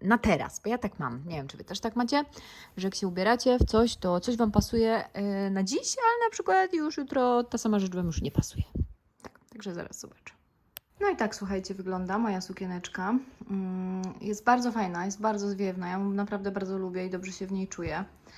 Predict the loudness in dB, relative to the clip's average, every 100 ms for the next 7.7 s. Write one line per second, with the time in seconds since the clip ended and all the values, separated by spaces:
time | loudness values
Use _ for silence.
0 | -20 -20 -20 -10 -6 -4 -2 -2 -2 -2
1 | -2 -2 -2 -4 -10 _ -18 -12 -2 2
2 | 4 6 4 2 -2 -2 -2 0 0 2
3 | 2 2 0 0 0 0 -2 -2 -12 -20
4 | -20 -20 _ _ -20 _ _ -8 -4 -2
5 | -4 -6 -6 -8 -10 -20 -14 -6 -4 -2
6 | -4 -4 -6 -6 -6 -8 -8 -8 -6 -4
7 | -6 -10 -12 -14 -10 -4 -4